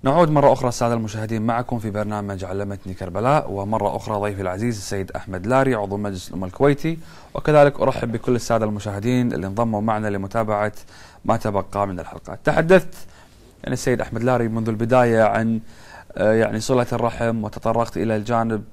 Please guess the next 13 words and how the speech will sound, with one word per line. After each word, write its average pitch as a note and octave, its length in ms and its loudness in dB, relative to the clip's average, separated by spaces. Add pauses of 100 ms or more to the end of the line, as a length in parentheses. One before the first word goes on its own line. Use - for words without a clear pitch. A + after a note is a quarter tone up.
(100)
مع G#2+ 200 2
الأهل A2+ 520 0
وكذلك A2 600 0
المجتمع، A2+ 840 0
ثمارها، A#2+ 800 2
شروطها، B2 840 0 (480)
أحيانًا D3+ 300 6
يكون C#3 260 2
هناك C#3 260 4
بلاءات A2+ 480 6
في - 80 -6
المجتمع، B2+ 480 2
كيفية D3+ 520 0